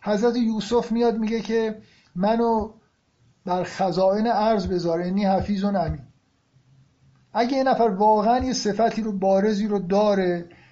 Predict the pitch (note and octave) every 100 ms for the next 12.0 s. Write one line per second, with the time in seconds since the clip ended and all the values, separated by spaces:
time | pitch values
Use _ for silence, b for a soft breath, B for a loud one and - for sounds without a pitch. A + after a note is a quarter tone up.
0 | B F3 F3+ F#3 F#3 G#3 G#3 G#3 G3 F#3+
1 | F#3+ F#3 F#3 G3 G3+ G3 F3+ F#3 F#3 A#3
2 | G#3 G3 F#3+ F#3+ F3+ F#3+ G3+ G3 F#3 G#3
3 | G#3 F#3+ F#3 F#3 F3 F3+ F3+ F#3 F3 -
4 | F3+ E3+ - F3+ F#3+ F3 F3 F3 E3 F3+
5 | F3+ F3 F3+ F3 F#3 F3+ F3+ F3 F#3 F3+
6 | - F3+ F3 F3 E3+ F3+ F3+ F3 D#3+ F3
7 | F3+ G3+ G#3 G#3 B B B B B B
8 | B B B _ F3+ F#3+ G#3 G#3 G3 G3
9 | G3 A3 G3+ F#3 G#3 A#3 A3 G#3 F#3+ G3
10 | G#3 G3 F#3 F#3 G3+ F#3+ F#3+ G3 G3+ -
11 | F3 G3+ A3 - G#3+ - G3+ G3+ G3